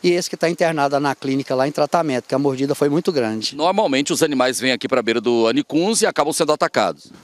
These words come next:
Speaker 1: É, eles não ficam lá na rua, que são moradores de rua, né? Ficam andando pra cima e pra baixo, eles gostam aqui do mato, vêm e tomam banho aqui também.
Speaker 2: E aí, quando vocês ficam sabendo, já são os cachorros feridos lá.
Speaker 1: Já sobe pra lá com ferimento aberto.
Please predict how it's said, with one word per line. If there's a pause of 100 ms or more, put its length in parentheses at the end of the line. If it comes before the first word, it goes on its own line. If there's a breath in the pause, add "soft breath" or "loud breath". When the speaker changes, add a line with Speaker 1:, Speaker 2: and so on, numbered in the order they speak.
(120)
Speaker 1:
É,
eles
não
ficam
lá
na
rua,
que
são
moradores
de
rua,
né?
Ficam
andando
pra
cima
e
pra
baixo,
eles
gostam
aqui
do
mato, (400 loud breath)
vêm
e
tomam
banho
aqui
também. (380)
Speaker 2:
E
aí,
quando
vocês
ficam
sabendo,
já
são
os
cachorros
feridos
lá. (120)
Speaker 1:
Já
sobe
pra
lá
com
ferimento
aberto.